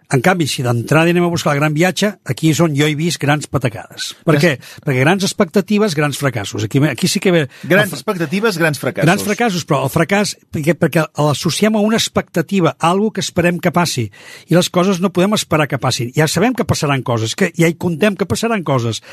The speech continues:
Speaker 1: Ara nosaltres hem d'anar mínimament amb la motxilla preparada.
Speaker 2: Acompanyats o sols en un propòsit?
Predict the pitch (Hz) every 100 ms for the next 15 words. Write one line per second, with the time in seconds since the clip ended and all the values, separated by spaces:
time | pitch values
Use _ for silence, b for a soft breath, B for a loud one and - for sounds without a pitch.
0 | B B 190 180 156 170 170 196 196 214
1 | 190 180 190 196 202 214 226 190 - 180
2 | 185 175 143 117 120 202 _ B B B
3 | B B _ _ - 139 165 147 147 147
4 | 208 240 247 - 120 107 107 113 104 104
5 | 107 101 87 90 _ -